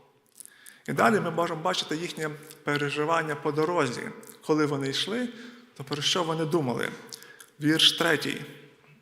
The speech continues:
«І говорила одна одній: хто відвалить нам каменя від могильних дверей?» Це те, про що вони роздумували, те, що не давало їм спокою. Тому що цей камінь, він був великих розмірів.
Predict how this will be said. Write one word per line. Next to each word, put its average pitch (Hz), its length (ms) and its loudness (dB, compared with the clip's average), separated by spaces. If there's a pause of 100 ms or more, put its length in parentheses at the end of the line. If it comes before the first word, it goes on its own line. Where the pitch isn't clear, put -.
(200)
«І 175 120 0
говорила 139 600 4
одна 147 360 0
одній: 139 580 0 (340)
хто 202 640 2 (200)
відвалить 151 800 4
нам 147 300 2 (520)
каменя 175 560 2 (160)
від 139 140 0
могильних 135 720 0 (520)
дверей?» 135 480 -2 (600)
Це 233 120 -6
те, 240 140 -2
про 185 180 -4
що 170 360 -2 (520)
вони 139 200 0
роздумували, 156 560 0
те, 185 200 -2
що 165 140 -2
не 147 80 -2
давало 147 340 2
їм 147 180 -2
спокою. 143 560 -2 (680)
Тому 147 140 0
що 147 120 0
цей 156 160 2
камінь, 208 440 0
він 139 160 -4
був 160 140 0
великих 147 400 0
розмірів. 127 440 2